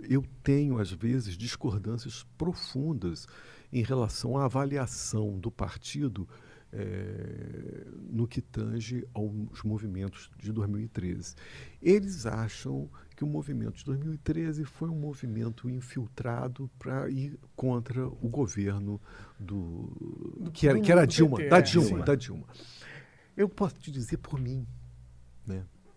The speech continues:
Speaker 1: Eu posso te dizer por mim. Eu era petista nessa época, e continuo sendo, mas nessa época eu vivi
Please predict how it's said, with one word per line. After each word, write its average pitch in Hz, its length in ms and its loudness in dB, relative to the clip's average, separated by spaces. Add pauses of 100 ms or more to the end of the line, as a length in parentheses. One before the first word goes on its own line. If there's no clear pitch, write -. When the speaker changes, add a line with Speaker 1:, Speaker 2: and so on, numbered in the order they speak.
(140)
Speaker 1:
Eu - 60 -14
posso 117 200 -10
te - 60 -12
dizer 113 160 -8
por 123 240 -8
mim. 95 220 -6 (680)
Eu 139 260 6
era 143 140 6
petista - 720 -4 (500)
nessa 98 340 0
época, 98 500 0
e 120 80 -4
continuo 98 420 -2
sendo, 113 380 -8
mas 101 140 -4
nessa 98 260 -6
época 110 440 -6 (100)
eu 127 100 0
vivi 123 340 -6